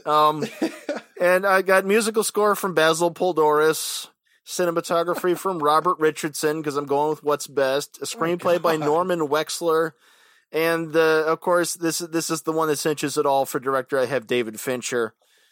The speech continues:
Speaker 2: There you go.
Speaker 1: Because
Speaker 2: <laughs> Boom.
Speaker 1: this, this was Fight Sense or The Sixth Club.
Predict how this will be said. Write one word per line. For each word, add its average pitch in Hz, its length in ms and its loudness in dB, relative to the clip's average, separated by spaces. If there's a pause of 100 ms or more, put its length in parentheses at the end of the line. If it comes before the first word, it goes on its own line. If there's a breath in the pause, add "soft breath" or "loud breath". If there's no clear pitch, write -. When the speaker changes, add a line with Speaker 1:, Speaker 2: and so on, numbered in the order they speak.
(180)
Speaker 2:
There 139 240 -8
you 160 100 -6
go. 170 140 -8 (160)
Speaker 1:
Because 156 880 2
Speaker 2:
<laughs> - 20 -14
Boom. 151 140 -2
Speaker 1:
this, 156 580 -2 (220)
this 151 240 -2
was 151 320 0
Fight 143 320 0
Sense 135 380 -4
or 131 180 -4
The 117 80 -8
Sixth - 380 -6
Club. 101 340 -6